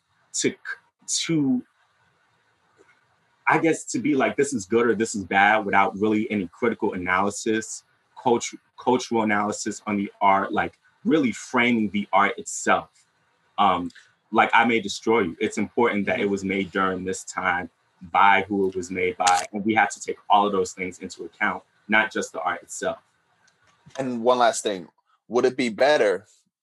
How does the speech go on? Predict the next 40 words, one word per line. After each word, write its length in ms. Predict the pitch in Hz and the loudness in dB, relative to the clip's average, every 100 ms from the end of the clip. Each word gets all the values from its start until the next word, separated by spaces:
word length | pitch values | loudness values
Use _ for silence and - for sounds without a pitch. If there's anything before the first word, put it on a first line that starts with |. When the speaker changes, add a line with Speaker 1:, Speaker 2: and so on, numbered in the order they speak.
| - | -4
Speaker 2:
if 140 | 110 | -2
we 80 | 113 | -2
could, 220 | 95 104 90 | -2 -4 0
if, 260 | 104 98 - | 0 0 0
uh, 280 | 95 92 90 95 | 2 2 0 -2
an 60 | |
award 360 | 95 98 107 104 | -4 0 0 2
show 400 | - 95 92 92 | 0 2 0 -2
would, 320 | 92 90 85 | 0 2 2
uh, 280 | 82 76 73 - _ _ _ _ _ _ _ _ _ _ - | 2 0 -2 -8 _ _ _ _ _ _ _ _ _ _ -8
tell 200 | - 135 | 2 2
you 220 | 123 113 | 4 0
why 600 | 104 90 107 90 60 - _ _ - | 0 4 6 4 2 -4 _ _ -8
they 440 | 98 92 82 78 - _ - | -2 0 0 -6 -12 _ -4
pick 200 | 104 - | -2 -2
what 100 | 95 | -2
they 120 | 92 | -4
picked, 440 | - 104 - - - | -2 -4 -4 -14 -4
and 200 | 101 101 | -2 0
of 140 | 95 - | -2 0
course 280 | 107 90 - | 0 2 2
have 360 | 101 90 92 - _ _ _ 98 | 4 4 0 -8 _ _ _ -2
more, 540 | 104 101 98 90 92 | 2 4 6 4 4
uh, 240 | 90 87 87 | 2 2 2
representations 880 | 95 95 92 113 98 - 87 85 - | 0 -2 -6 -2 -2 -2 -6 -8 -4
from 460 | 90 85 82 80 - _ _ _ _ _ _ - | -2 -2 -4 -10 -18 _ _ _ _ _ _ 0
Black 220 | 95 90 | 2 2
folks, 420 | 98 95 90 - - | 2 2 0 -6 -4
Asian 300 | 92 95 92 | -4 -4 -4
folks, 640 | 101 95 87 - - - _ _ _ _ 87 | 2 2 0 -4 -6 -8 _ _ _ _ 2
uh, 220 | 87 87 | 2 2
folks 260 | 107 98 | 0 -2
in 40 | 101 | 0
the 60 | |
L 100 | 95 | 0
G 100 | 98 | 0
B 120 | 95 95 | -4 -8
T 160 | 95 | -8
Q 160 | - 95 | -8 -8
community, 760 | 104 95 92 92 92 90 87 | -6 -6 -4 -4 -2 -4 -6